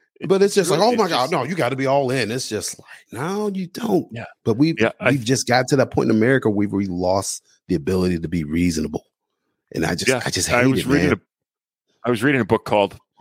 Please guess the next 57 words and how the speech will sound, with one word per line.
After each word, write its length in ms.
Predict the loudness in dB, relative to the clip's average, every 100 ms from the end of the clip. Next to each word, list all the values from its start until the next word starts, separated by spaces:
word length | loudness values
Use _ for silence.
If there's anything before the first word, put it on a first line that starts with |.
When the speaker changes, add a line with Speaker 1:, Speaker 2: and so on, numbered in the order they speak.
| -10
Speaker 1:
Cop 360 | -4 -4 -6 -4
of 120 | 0 0
all 100 | 0
things, 380 | -2 -2 -6 -14 -20 -20 -12
um, 400 | -2 2 2 0 0
by 680 | 0 2 2 2 2 2 0
Speaker 2:
<laughs> 240 | -2 -2
Speaker 1:
Mike 300 | 0 0 -2
Middleton. 480 | -2 0 0 -2 -8
I 60 | -10
think 220 | -16 -18 _
Middleton, 640 | -14 -10 -8 -10 -10 -8 -6
I 260 | -4 -6 -6
can't 180 | -8 -8
remember. 180 | -2 -2
It 40 | 0
was 20 |
a 40 |
while 200 | 0 0
ago, 240 | 0 -2 -2
but 220 | 0 0
in 140 | 2
one 100 | 2
of 40 | 2
the 120 | 2
lines, 300 | 2 0 -2
he, 220 | 0 2
uh, 140 | 2 -2 -10 -20 -8
he 80 | -2
didn't 220 | 0 2
get 100 | 2
along 240 | 2 2 0
with 140 | -2
some 160 | -2 -4
of 100 | 0
his, 480 | 2 2 -2 -8 -10 -20 -20 _ -6
um, 500 | -2 -2 -2 -6 -14 _ _ _ _ _ _ -20 -20 _ _
uh, 160 | -8 -6
what 80 | -6
do 40 |
you 40 | -6
call 280 | -4 -4 -4
them? 240 | -10 -10 -8
L 100 | -8
A 60 | -8
P 100 | -10
D. 140 | -8
Like, 240 | -4 -6 _
they 140 | 0 0
didn't 160 | 0
get 100 | -2
along 160 | 0 -2
with 80 | -2
some 140 | -4
of 60 | -2
his 140 | -4
coworkers, 520 | 0 0 0 -4 -8